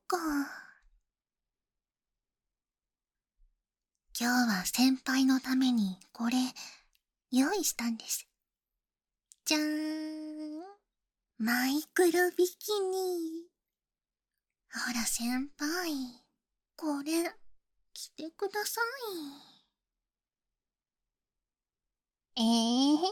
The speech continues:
すっごく似合ってますよ。女の子みたいで。<laughs>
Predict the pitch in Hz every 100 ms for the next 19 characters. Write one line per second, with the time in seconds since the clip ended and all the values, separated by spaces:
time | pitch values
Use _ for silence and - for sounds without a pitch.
0 | 494 - - - - _ - - 302 320
1 | _ _ _ _ _ - 330 - 427 381
2 | 359 349 - 339 320 311 294 285 285 302
3 | 359 480 - _ _ _ _ _ _ _
4 | _ - 247 254 254 254 254 254 262 -
5 | 233 233 233 - 220 220 220 _ - 277
6 | 294 349 - _ _ 349 320 311 320 359